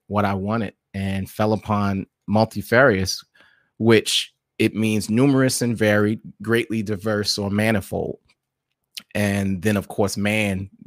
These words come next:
you know, the human individual as represented by the species. So I put those together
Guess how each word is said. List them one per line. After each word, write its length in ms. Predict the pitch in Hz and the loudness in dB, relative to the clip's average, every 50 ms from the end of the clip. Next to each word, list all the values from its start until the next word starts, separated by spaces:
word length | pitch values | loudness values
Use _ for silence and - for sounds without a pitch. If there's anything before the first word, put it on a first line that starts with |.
| - - | -14 -10
you 140 | 104 95 | -8 -6
know, 80 | 95 95 | -6 -6
the 100 | 87 95 | -6 -6
human 380 | 92 - 110 110 110 110 104 101 | -4 -2 0 2 2 2 2 2
individual 520 | 101 98 98 92 101 101 95 104 95 95 | 0 0 -2 -2 -2 -4 -4 -4 -6 -6
as 140 | 90 87 87 | -6 -6 -8
represented 500 | 101 98 - - - 107 101 95 90 - | -8 -8 -8 -10 -6 -6 -6 -6 -6 -6
by 100 | 104 101 | -8 -8
the 80 | 92 | -8
species. 480 | - - - - 117 117 - 101 92 - | -8 -8 -4 -4 -4 -2 -2 -4 -2 -2
So 100 | - 113 | -2 0
I 80 | 104 104 | -2 -2
put 240 | - - 143 143 | 2 0 0 2
those 160 | - 135 127 107 | 2 0 0 0
together 540 | 117 110 - 123 123 127 110 107 101 101 | -4 -4 2 2 2 4 2 0 -4 -4